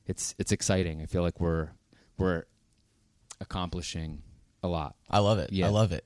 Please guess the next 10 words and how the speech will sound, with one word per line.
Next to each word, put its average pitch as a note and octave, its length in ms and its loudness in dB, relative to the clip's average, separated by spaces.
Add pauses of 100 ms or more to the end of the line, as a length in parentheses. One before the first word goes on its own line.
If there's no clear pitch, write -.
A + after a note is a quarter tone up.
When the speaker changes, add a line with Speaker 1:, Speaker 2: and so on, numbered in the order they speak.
Speaker 2:
Um, G2+ 260 2
did A#2+ 160 2
you D3+ 100 2
hear D3+ 200 0
about C#3 220 0
the B2 80 0
Number G#2 240 2
thirty-seven G2+ 560 0
movie? A2 340 -6 (1900)
Speaker 1:
Yes. - 600 6